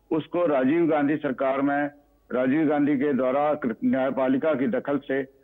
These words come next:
उसका ताला खोला गया। ताला खोलने के बाद नरसिम्हा राव सरकार में, अ, उस बाबरी ढांचे को कल्याण सिंह के सरकार में, नरसिम्हा राव और कल्याण सिंह जी की सरकार में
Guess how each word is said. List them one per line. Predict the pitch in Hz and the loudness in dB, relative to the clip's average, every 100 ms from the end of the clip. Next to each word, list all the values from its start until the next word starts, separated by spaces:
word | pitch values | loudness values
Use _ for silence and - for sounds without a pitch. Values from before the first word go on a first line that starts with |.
| _ | _
उसका | 131 - | -8 -4
ताला | 143 165 170 170 | -2 0 0 0
खोला | 170 170 156 | 0 0 0
गया। | 123 117 - _ _ | 0 -2 -4 _ _
ताला | 156 175 | -2 0
खोलने | 180 170 170 170 | 0 0 0 2
के | 165 | 0
बाद | 160 151 156 | 2 2 2
नरसिम्हा | 147 143 110 156 170 | 2 0 0 0 2
राव | 170 151 143 | 2 0 0
सरकार | 139 123 143 147 | -2 -2 0 2
में, | 151 147 143 - _ _ - | 0 0 -4 -8 _ _ -4
अ, | 139 139 | -2 0
उस | 156 - | -2 -2
बाबरी | 120 131 135 160 170 | -2 0 2 2 0
ढांचे | 120 123 147 156 | 0 -2 -2 -2
को | 147 135 | -2 -2
कल्याण | 135 131 147 156 | 0 0 0 0
सिंह | 147 131 | -2 -2
के | 135 | -2
सरकार | 135 113 131 127 | -4 -4 -2 0
में, | 127 139 143 - _ _ 208 | 0 -2 -4 -10 _ _ -8
नरसिम्हा | - 135 139 - 160 170 | -2 0 0 0 0 2
राव | 170 170 | 2 0
और | 165 | 0
कल्याण | 151 131 151 170 | 0 0 0 0
सिंह | 147 135 | 0 0
जी | 127 | 2
की | 123 | 0
सरकार | 113 113 123 117 | -2 -2 -2 -2
में | 127 | -2